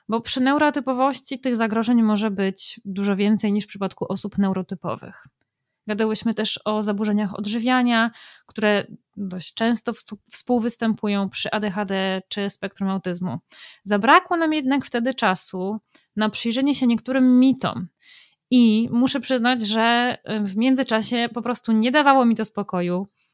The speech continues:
bo do dziś co jakiś czas trafiam na treści, które promują restrykcyjne diety jako magiczne rozwiązanie wielu problemów A D H D-arzy i A D H D-ówek. Dlatego w tym odcinku moja gościni, Paulina Małek,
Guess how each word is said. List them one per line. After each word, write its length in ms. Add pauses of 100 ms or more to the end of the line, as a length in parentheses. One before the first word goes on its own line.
(160)
bo 180
do 160
dziś 420
co 140
jakiś 440
czas 340
trafiam 320
na 120
treści, 600 (460)
które 240
promują 540 (160)
restrykcyjne 880
diety 360
jako 460
magiczne 640
rozwiązanie 960
wielu 220
problemów 540
A 100
D 100
H 180
D-arzy 400
i 100
A 80
D 80
H 140
D-ówek. 480 (320)
Dlatego 360
w 140
tym 160
odcinku 640
moja 280
gościni, 760 (260)
Paulina 440
Małek, 540